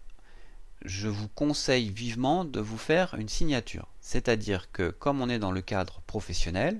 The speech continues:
quand on fait partir un mail, on se doit de dire qui on est. Et ça, ça se fait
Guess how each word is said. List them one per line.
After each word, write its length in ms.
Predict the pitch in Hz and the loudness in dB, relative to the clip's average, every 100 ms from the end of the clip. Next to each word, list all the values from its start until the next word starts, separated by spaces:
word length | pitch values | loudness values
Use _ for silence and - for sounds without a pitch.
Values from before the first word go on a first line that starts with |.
| 156 | -6
quand 200 | - 95 | -8 -6
on 60 | 87 | -4
fait 180 | - 90 | 0 0
partir 380 | - - 110 | 0 -2 -2
un 80 | 92 | 0
mail, 380 | 85 82 123 196 - - - - - - | 0 2 0 -2 -10 -14 -16 -14 -14 -6
on 120 | 110 | -4
se 140 | 117 113 | -2 0
doit 420 | 98 107 151 202 - - - - - | 2 4 4 0 -10 -16 -16 -20 -8
de 80 | 104 | -4
dire 260 | 92 147 - | 0 4 4
qui 180 | - 143 | 4 2
on 140 | 117 | 2
est. 160 | 80 - - - - - - - - - | -4 -6 -12 -14 -14 -16 -16 -16 -10 -4
Et 80 | |
ça, 380 | 92 - 120 - | -2 4 6 6
ça 180 | - 87 | 2 -4
se 120 | 92 | -4
fait 340 | 90 - 123 | -2 2 2